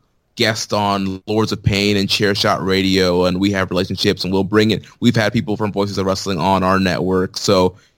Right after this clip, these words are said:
we're very open to working with other people, and I, I,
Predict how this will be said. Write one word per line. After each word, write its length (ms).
we're 180
very 300
open 340
to 60
working 260
with 100
other 200
people, 440
and 100
I, 100
I, 180